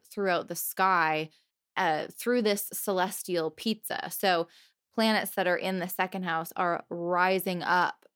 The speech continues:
towards the first house. And so it's supportive in that way. Anyways, you can think of this as be-, like, you know, the first house, we're born, we come into the world,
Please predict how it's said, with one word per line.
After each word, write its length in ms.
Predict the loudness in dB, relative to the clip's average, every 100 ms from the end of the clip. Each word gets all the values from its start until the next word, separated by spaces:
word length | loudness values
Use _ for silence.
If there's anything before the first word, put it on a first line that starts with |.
| -12
towards 800 | -6 -4 0 2 2 -2 -6 -20 _ _ -6
the 80 | -4
first 360 | 2 2 2
house. 380 | -2 -4 -6 -12 _ _ _ _ _ -4
And 160 | -2 0
so 560 | 2 4 4 2 0 -6 -4
it's 180 | -4 -4
supportive 640 | -8 -4 0 2 0 -4 -6
in 160 | -6 -4
that 220 | -4 -2
way. 260 | -2 -2 -8 _ _ _ _ _
Anyways, 300 | 2 2 2
you 80 | 0
can 140 | 0 2
think 160 | 2
of 160 | 2 0
this 180 | -2 0
as 140 | -2
be-, 160 | -4 -2
like, 260 | -2 -2 -8 _ _ _ -6
you 140 | 0 2
know, 180 | 0
the 120 | -2 -2
first 340 | 0 0 4
house, 320 | 4 4 2
we're 120 | -2
born, 460 | -2 2 4 4 2
we 80 | -2
come 220 | -4 -4
into 200 | -4 -6
the 140 | -6
world, 520 | -2 2 4 6 4